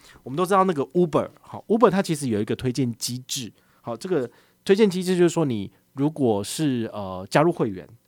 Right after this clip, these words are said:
那么你把这个 Uber 的加入司机的计划，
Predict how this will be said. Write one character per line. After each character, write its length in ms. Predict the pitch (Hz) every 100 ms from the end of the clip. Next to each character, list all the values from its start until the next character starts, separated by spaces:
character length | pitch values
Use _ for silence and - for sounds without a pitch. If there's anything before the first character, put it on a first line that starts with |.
| _ -
那 100 | 143
么 180 | 104 - _ -
你 100 | 135
把 200 | 151 104
这 80 | 151
个 120 | 127 -
Uber 260 | 170 160 120
的 420 | 110 101 98 101
加 180 | - 165
入 140 | 185 160
司 220 | - 170
机 180 | 143 165
的 100 | 147
计 300 | - 135 104
划， 260 | 131 85